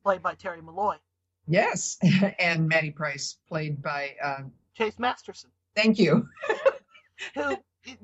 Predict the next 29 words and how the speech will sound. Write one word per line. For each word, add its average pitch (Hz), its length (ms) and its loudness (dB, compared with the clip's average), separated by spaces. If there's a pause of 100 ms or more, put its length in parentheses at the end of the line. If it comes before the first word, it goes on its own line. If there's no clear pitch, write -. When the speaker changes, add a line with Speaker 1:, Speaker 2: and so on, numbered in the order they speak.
(200)
Speaker 1:
just - 240 -6
to 254 60 -12
interrupt 240 400 0
you 254 140 -12
real 185 100 -6
quick, - 220 -6
I 190 80 -2
know 262 240 4
when 226 80 -2
we 220 120 -2
did 196 280 -6
Night 202 180 -2
of - 80 -20
the - 80 -20
Storm 240 400 4
Crow, 139 260 0
which - 500 -16
Chase 190 260 -14
Masterson 214 520 -6 (300)
is 156 180 -16
in, 127 580 -12
Speaker 2:
Uh-huh. 185 220 -2
Speaker 1:
I 214 100 6
was 214 160 2
very 226 240 -6
critical 233 440 -2
of - 80 -6
her 208 100 -8
performance 262 500 4